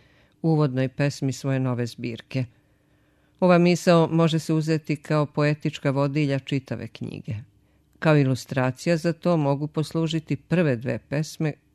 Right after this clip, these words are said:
koje kao da kontrastiraju jedna drugoj. U pesmi Zavese svemir se ne vidi jer su između nas i njega postavljena bezbrojna osvetljenja koja nas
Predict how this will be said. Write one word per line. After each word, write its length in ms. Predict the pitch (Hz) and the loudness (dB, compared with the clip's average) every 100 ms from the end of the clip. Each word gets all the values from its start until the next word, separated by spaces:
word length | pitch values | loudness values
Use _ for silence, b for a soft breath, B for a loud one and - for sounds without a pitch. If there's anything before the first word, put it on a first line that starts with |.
| _ | _
koje 180 | - 151 | -2 -2
kao 320 | - 196 175 | -2 0 2
da 180 | 139 143 | 2 0
kontrastiraju 1000 | - 151 147 143 135 - 151 170 175 135 | 0 0 0 0 -4 -4 -4 0 0 0
jedna 360 | 123 120 123 123 | 0 -2 -4 -6
drugoj. 520 | 120 113 - - 113 - b b b b b b b b b b b - | -8 -10 -10 -8 -8 -12 b b b b b b b b b b b -8
U 100 | 170 | -4
pesmi 420 | 180 175 - 165 | 0 0 2 0
Zavese 520 | 147 160 151 147 - | 2 2 2 0 -4
svemir 420 | 147 - 160 139 | -4 0 2 0
se 200 | 131 - | 0 -2
ne 180 | 135 151 | 0 0
vidi 280 | 175 160 147 | 0 0 2
jer 160 | 143 135 | 2 0
su 260 | - 139 - | -4 -6 -2
između 540 | 160 156 143 131 127 | -2 0 -2 0 -2
nas 360 | 123 160 180 - | 0 0 -2 -4
i 80 | 127 | -4
njega 360 | 143 170 170 | -2 -2 -4
postavljena 720 | 151 151 160 - 175 151 139 131 | -4 -4 -4 -2 0 2 0 0
bezbrojna 760 | 120 175 196 160 143 147 139 | -2 -2 -2 -2 0 2 2
osvetljenja 880 | 135 135 127 110 - 139 160 165 151 143 _ | 0 -4 -8 -8 -4 0 2 2 0 -2 _
koja 240 | - 160 156 | -2 2 4
nas 340 | 151 143 - | 2 0 -4